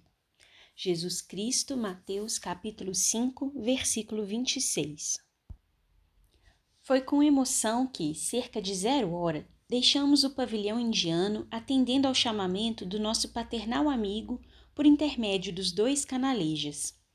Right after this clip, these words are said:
Até então, não saíramos jamais à noite.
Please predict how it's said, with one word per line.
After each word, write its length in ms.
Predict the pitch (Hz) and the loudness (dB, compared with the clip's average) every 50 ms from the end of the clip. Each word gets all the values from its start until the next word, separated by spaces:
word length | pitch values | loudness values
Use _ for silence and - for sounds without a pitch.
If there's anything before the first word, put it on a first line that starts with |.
| _ _ _ _ _ _ _ _ _ _ _ _ - | _ _ _ _ _ _ _ _ _ _ _ _ -10
Até 300 | 202 202 - - 233 214 | -10 -6 -2 0 0 0
então, 500 | 190 170 175 - 208 190 180 175 170 - - - _ - | 0 -2 -2 -2 0 2 2 2 0 -2 -8 -16 _ -4
não 160 | 226 247 285 | -2 0 2
saíramos 640 | 285 - 294 269 269 262 269 294 302 277 277 285 - | 4 4 4 4 4 4 6 6 6 6 6 6 4
jamais 540 | 269 262 269 262 254 247 262 311 330 285 269 | 4 2 2 2 2 2 2 4 4 4 4
à 140 | 269 285 262 | 2 2 0
noite. 580 | 233 190 160 156 156 - - - - - - | 0 0 -2 -2 -4 -4 -6 -8 -8 -8 -12